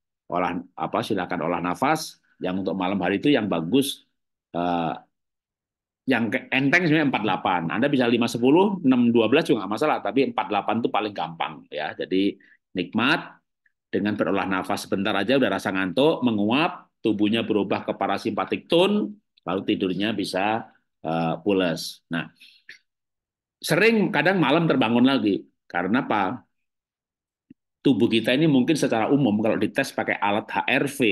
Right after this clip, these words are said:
itu bisa ketahuan bahwa tubuh kita sepanjang hari itu persentasi simpatiknya masih ketinggian,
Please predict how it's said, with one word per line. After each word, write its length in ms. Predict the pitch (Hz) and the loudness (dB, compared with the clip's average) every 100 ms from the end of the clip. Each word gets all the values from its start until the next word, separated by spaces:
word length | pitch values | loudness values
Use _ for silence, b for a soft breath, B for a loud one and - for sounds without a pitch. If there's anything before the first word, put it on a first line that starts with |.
| 92 - | 2 0
itu 160 | 87 123 | 0 0
bisa 220 | 113 95 | 0 -4
ketahuan 640 | 90 85 92 90 76 69 - b b _ | -4 -4 0 0 -2 -8 -20 b b _
bahwa 240 | - 85 120 | -6 -2 -2
tubuh 260 | 123 104 90 | -2 -2 -2
kita 560 | 95 92 127 143 165 - | -4 -2 0 0 -2 -10
sepanjang 540 | - - 107 95 92 85 | -12 -6 -4 -2 -2 -2
hari 340 | 92 98 92 | 0 0 0
itu 400 | 92 151 160 - - | 2 4 4 2 -4
persentasi 960 | 131 - 123 113 101 - 123 120 107 - _ _ _ | -6 -2 -2 -2 -4 -2 0 0 0 -6 _ _ _
simpatiknya 800 | - 165 127 - - 131 - 147 | 0 0 2 -2 -4 -4 0 0
masih 240 | 127 139 | 0 -2
ketinggian, 640 | 120 107 95 98 82 78 | -2 0 0 2 0 -2